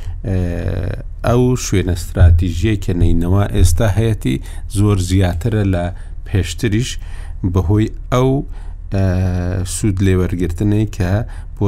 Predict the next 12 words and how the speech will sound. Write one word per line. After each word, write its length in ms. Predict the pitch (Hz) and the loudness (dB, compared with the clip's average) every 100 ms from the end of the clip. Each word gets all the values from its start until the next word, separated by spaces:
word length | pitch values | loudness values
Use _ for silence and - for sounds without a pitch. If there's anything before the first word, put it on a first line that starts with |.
| 90 | 0
دەستگەیشتن 680 | 90 80 85 82 82 - 101 101 | 0 0 0 0 -2 -2 -2 -2
بە 100 | 92 - | -4 -2
سووریا 440 | 98 92 98 104 120 - - - - | -2 0 0 0 -4 -10 -12 -10 -4
هەیە 300 | 92 95 98 104 - - 90 | -2 0 0 -2 -4 -6 -2
لە 140 | 87 92 - - - 101 | 0 0 -2 -6 -2 2
نینەوە. 400 | 92 80 78 73 78 - 95 | 4 4 2 0 -4 -4 2
وە 100 | 95 90 | 2 4
بێجگە 280 | 95 - 92 | 0 0 0
لەوەش 200 | 92 98 - | 0 0 -2
کە، 120 | 90 82 - - - - 104 | -4 -4 -6 -8 -10 -6 -2
ئە، 100 | 95 92 90 87 85 - - 110 | 0 0 0 -2 -4 -6 -6 -2
یعنی 320 | 95 90 90 | 0 0 0